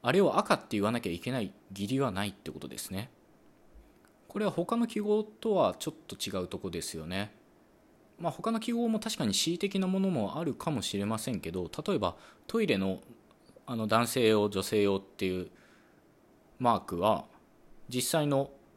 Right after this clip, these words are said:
男と女の、まあ、体型というか服装みたいなものを模してるので、ある意味それは自然的というかね、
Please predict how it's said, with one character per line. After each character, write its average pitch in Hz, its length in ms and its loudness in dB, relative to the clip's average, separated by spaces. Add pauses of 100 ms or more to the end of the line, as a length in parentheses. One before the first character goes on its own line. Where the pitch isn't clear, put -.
(920)
男 120 360 -2
と 92 200 2
女 98 300 2
の、 82 180 -4 (680)
ま 98 80 -2
あ、 - 20 -4
体 110 240 0 (120)
型 104 100 2
と 113 40 0
い 107 80 2
う 104 40 0
か 92 120 0
服 - 220 -8
装 113 200 2
み 110 120 2
た 104 80 0
い 90 60 -2
な 87 80 -6
も 92 100 -4
の 87 100 -4
を 82 40 -4
模 101 200 0
し - 120 -2
て 127 100 0
る 117 120 0
の 76 120 -8
で、 85 240 -6 (760)
あ 156 120 -2
る 175 60 2
意 123 40 4
味 95 100 2
そ - 140 -4
れ 98 60 4
は 92 160 2
自 - 200 2
然 127 220 0
的 - 200 -4
と 113 100 -2
い 101 100 2
う 90 60 -2
か 78 120 -10
ね、 90 200 -8